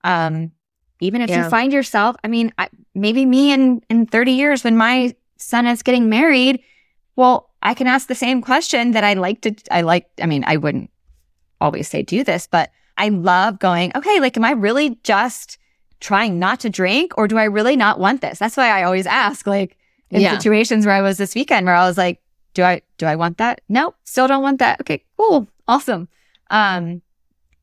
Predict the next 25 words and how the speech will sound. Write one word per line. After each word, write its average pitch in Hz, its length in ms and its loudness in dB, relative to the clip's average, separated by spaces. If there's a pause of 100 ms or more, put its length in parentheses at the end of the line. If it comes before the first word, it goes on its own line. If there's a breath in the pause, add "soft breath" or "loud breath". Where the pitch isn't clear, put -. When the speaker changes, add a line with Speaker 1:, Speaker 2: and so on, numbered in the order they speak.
Speaker 1:
maybe 202 260 0
in 240 120 0
thirty 240 220 2
years, 226 360 0
will 226 160 -2
I, 208 300 4
at - 140 -2
my 202 100 -4
son's 208 280 -6
wedding, 202 260 0
will 254 60 2
I 233 160 2
go, 247 160 2
"Do 220 100 -4
I 220 120 4
want 226 220 -4
this? 392 340 -4
Oh, 480 160 -20 (260)
I 214 100 -2
can 262 140 -4
have 277 200 0
that 349 160 -2
if 349 120 -2
I 302 100 2
want. 320 460 0